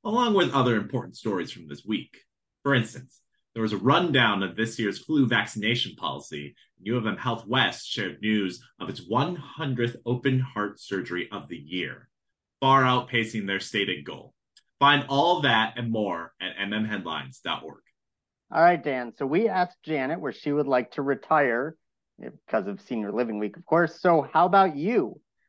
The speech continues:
Speaker 2: I know that you're nearing retirement age. Where do you want to settle down?
Speaker 1: I'm at the, the ripe age of thirty-four.
Speaker 2: <laughs>
Speaker 1: Looking, looking retirement straight in the face.
Speaker 2: You don't look a day over thirty-seven.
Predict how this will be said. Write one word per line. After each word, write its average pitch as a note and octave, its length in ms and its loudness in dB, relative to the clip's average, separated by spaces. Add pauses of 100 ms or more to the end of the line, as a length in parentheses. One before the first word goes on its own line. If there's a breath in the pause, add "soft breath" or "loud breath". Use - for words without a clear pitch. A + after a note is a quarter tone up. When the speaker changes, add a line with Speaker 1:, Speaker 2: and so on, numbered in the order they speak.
(160)
Speaker 2:
I C#3 60 -2
know D#3+ 180 6
that F#3 100 6
you're E3 200 2
nearing F#3 460 2
retirement G3+ 680 0
age. C#3 360 -4
Where D#3 180 -2
do D#3 80 -6
you D#3 140 0
want B2+ 180 -2
to - 80 -14
settle G#2+ 220 -8
down? A2 400 -12 (580)
Speaker 1:
I'm A#2+ 100 -2
at - 60 -12
the, A2 340 2 (360 loud breath)
the G2 80 -10
ripe B2+ 320 2
age B2+ 380 4
of F#2+ 100 -12
thirty-four. A#2+ 800 -2 (180)
Speaker 2:
<laughs> - 1300 -6
Speaker 1:
Looking, A#2 380 0 (400 loud breath)
looking A2 220 -6
retirement G2+ 460 -2
straight G#2+ 220 -2
in F2 80 -6
the - 220 -6
face. - 400 -2 (360 loud breath)
Speaker 2:
You F#3 100 8
don't A3+ 160 6
look F#3 220 4
a E3 80 4
day D3 340 6
over A#2+ 320 0
thirty-seven. G#2 1080 -6